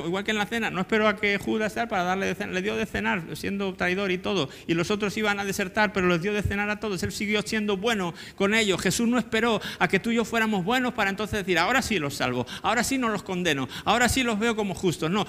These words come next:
cuando todavía éramos enemigos de él.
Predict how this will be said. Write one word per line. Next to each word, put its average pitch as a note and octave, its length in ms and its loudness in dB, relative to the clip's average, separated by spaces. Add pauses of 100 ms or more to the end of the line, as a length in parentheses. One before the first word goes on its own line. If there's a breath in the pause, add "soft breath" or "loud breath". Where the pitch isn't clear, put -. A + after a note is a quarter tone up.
(160 loud breath)
cuando G#3 320 8
todavía A3 560 2
éramos A#3+ 460 2
enemigos A3 680 0 (300 loud breath)
de D#3 260 -2
él. B2+ 240 -8